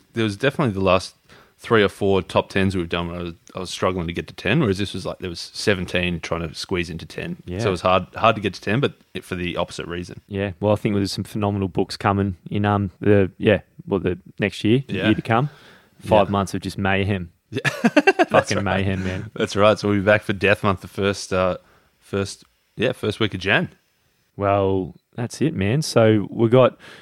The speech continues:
Speaker 2: having a month off now, and I'll tell you what, if you're missing the content, um, there's another whole beat,
Speaker 1: Mm.
Speaker 2: piece, piece of content. You could probably say it is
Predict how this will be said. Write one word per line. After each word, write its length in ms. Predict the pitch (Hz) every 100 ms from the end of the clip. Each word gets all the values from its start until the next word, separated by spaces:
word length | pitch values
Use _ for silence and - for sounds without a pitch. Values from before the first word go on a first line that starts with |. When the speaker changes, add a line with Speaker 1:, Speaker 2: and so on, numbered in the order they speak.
| - -
Speaker 2:
having 220 | 120 123
a 40 |
month 300 | 117 120 113
off 200 | 117 -
now, 260 | 117 117 135
and 80 | 123
I'll 60 |
tell 200 | - 127
you 100 | 120
what, 160 | 113 113
if 100 | 107
you're 80 | 117
missing 280 | 143 -
the 80 | 143
content, 560 | - 110 120 151 185 - _ -
um, 420 | 120 110 107 98 - _ _ _ _
there's 160 | 120 110
another 420 | 117 170 156 90 90 - - _ -
whole 160 | 110 113
beat, 260 | 110 110
Speaker 1:
Mm. 240 | 110 123 135
Speaker 2:
piece, 420 | 107 104 95 - -
piece 240 | 110 104
of 60 | -
content. 460 | - 107 - 147
You 60 | 113
could 140 | 113
probably 220 | - 143 101
say 320 | - 104 101
it 180 | - 107
is 280 | 104 92